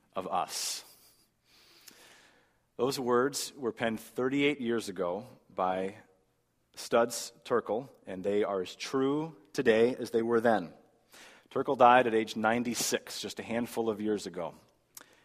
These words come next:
He was by profession, religious profession, a, an agnostic individual. But that did not prevent him from putting his finger on the pulse of the American worker all those years ago and making a profoundly religious point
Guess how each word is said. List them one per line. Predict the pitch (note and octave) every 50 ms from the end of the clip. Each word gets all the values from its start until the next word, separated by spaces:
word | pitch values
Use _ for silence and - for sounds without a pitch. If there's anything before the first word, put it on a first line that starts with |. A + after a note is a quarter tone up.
| _ _
He | _ - A2
was | A2 A2+ A#2+ C3+ C3+ B2
by | B2 B2 A#2 A#2 A#2
profession, | - - - - B2 A2+ - - B2+ C#3 - - E3 E3+ F3 F3 D3 -
religious | A#2 A2 G#2+ A2 B2 C3+ C3 C#3+ - -
profession, | - - - A#2+ - - A#2 A#2 A2+ - C#3 C#3 D3 C#3 - - - - _ _ _ _ -
a, | A2 G#2 G#2 G#2+ G#2+ A2 G#2+ G#2+ G#2+ A2 A2+ - _ _ -
an | G#2+ G2+
agnostic | G2 F#2 F#2 G2+ G#2 G#2+ A2+ B2 C3 B2+ - - - G2 E2 - - - - - _
individual. | - G#2 F#2+ F#2+ F#2 G2 F2+ F#2 F2+ E2 D#2+ D#2+ _ _ _ _ - - - - _ _ _ _ _ _ _ _ _
But | - G#2 -
that | A#2 A#2 A2+
did | A#2 A2 A2+
not | A#2+ B2+ C#3+ D#3 D#3 - - -
prevent | C#3 B2 A2+ C3 C#3+ E3 C#3
him | B2+ A#2 G#2 G#2
from | G#2 - A#2 G#2+
putting | - - C3 B2+ B2 A#2+
his | A2+ - -
finger | - - C#3 C3 A2 A2 A2
on | G2+ G#2+ G#2
the | G#2 G2
pulse | - - - B2+ B2+ B2+ - -
of | A2 G2
the | G#2 G#2+
American | G#2+ G#2 A2 A2+ A#2 A2+ G#2+ - A2+ G#2 G#2+
worker | A2 B2+ C3+ - - G2+ G#2+ A#2
all | G2 G#2+ A2 G#2+
those | G#2+ A2 G#2+ G2+
years | G#2 G#2+ G#2+ G#2 G2+
ago | G#2+ G#2 A2+ A#2 C3 D#3+ E3+ - - - - - - - _ _ _ _ _
and | A2+ G#2+ G#2+ G#2+
making | A2+ A#2+ A#2+ - A2+ A2
a | G#2+ G2+
profoundly | - - G#2 - - - A2 A#2 B2+ C3 C3 C3+ C3+ C3
religious | A#2+ A#2+ A2 A#2 A#2 A2+ B2 A2+ -
point | - - A#2 A2 A2 A2 G#2+ -